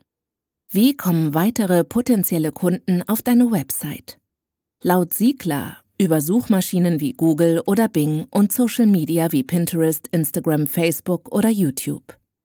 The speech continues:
Aber auch Netzwerke wie LinkedIn oder Gastbeiträge auf Blogs ziehen Interessenten an. Teils sind diese Medien kostenlos, teils zahlst du per Klick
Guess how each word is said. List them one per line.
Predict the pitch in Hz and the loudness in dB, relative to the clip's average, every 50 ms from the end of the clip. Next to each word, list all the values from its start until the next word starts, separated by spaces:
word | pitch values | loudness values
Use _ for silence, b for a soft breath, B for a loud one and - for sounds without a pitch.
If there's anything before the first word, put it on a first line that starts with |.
| _ _ _ _ _ | _ _ _ _ _
Aber | - 185 - 170 160 - - | -2 0 0 0 0 0 0
auch | 175 208 226 - - | 0 0 0 0 0
Netzwerke | 185 175 190 190 - - 196 180 175 170 - 190 175 170 160 | 0 0 0 0 -2 -2 0 0 0 0 0 0 0 2 2
wie | 170 160 160 | 0 0 0
LinkedIn | 160 175 175 175 165 - - - 190 214 240 226 202 | 2 2 2 2 0 -2 0 2 4 4 4 4 2
oder | - 180 170 170 160 160 | 0 -2 0 0 -2 -2
Gastbeiträge | - 190 214 - - _ 190 165 165 - - - 170 156 165 160 - | -2 -2 -2 -4 -4 _ 0 0 0 0 0 -2 0 0 0 0 0
auf | 180 - - | -2 -4 -2
Blogs | - 208 233 240 - - - | 0 2 2 2 0 -2 -8
ziehen | - - - 170 160 151 135 | -8 -4 -2 0 0 0 0
Interessenten | - 156 151 - - 156 147 - - 160 151 - - 175 165 | -2 -2 -4 -2 -2 -4 -2 -2 -2 -2 -4 -4 -2 -2 -2
an. | 143 156 151 151 131 202 214 - _ _ _ _ _ _ _ _ _ _ _ _ _ - | 0 -2 -2 -2 -4 -6 -8 -12 _ _ _ _ _ _ _ _ _ _ _ _ _ -6
Teils | - 185 226 262 277 254 - - | -2 2 2 2 2 2 0 -2
sind | - 175 170 165 - | 0 0 0 0 0
diese | 214 240 220 220 190 | 0 0 2 2 2
Medien | 175 180 175 165 170 160 151 156 147 | 2 2 2 2 2 2 0 0 -2
kostenlos, | - 156 170 165 - - - 165 151 151 165 185 214 247 - - b b b b b b b b - | -2 -2 -2 -2 -2 -2 -2 -2 0 0 0 0 0 -2 -4 -6 b b b b b b b b -4
teils | - 180 175 185 208 233 - - - - | -2 0 2 2 2 0 -2 -4 -6 -8
zahlst | - - 196 165 165 160 - - | -4 -2 0 0 0 -2 -2 -2
du | 180 151 | -4 -4
per | - 156 160 151 | -4 -6 -10 -10
Klick | - - - 180 185 - - - | -10 -6 -2 -2 -2 -2 -4 -10